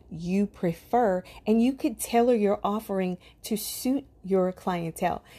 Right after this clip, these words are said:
And I don't want you to get lost in this. I'm gonna bring it all together for you. Pro number one, you are independent and you're flexible.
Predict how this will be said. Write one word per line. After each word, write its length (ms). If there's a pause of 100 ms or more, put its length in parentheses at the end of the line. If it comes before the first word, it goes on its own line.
(120)
And 80
I 60
don't 220
want 180
you 60
to 80
get 200
lost 580
in 180
this. 180
I'm 140
gonna 240
bring 260
it 100
all 200
together 400
for 200
you. 280 (880)
Pro 240
number 320
one, 560 (1200)
you 280
are 140
independent 760 (160)
and 160
you're 120
flexible. 680